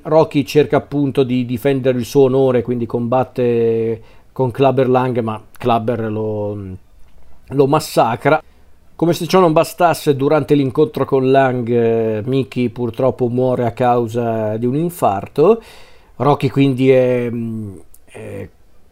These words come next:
proprio devastato perché ha perso il suo mentore e amico Mickey,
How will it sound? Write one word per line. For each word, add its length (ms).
proprio 680
devastato 680
perché 180
ha 80
perso 320
il 60
suo 200
mentore 640
e 60
amico 400
Mickey, 520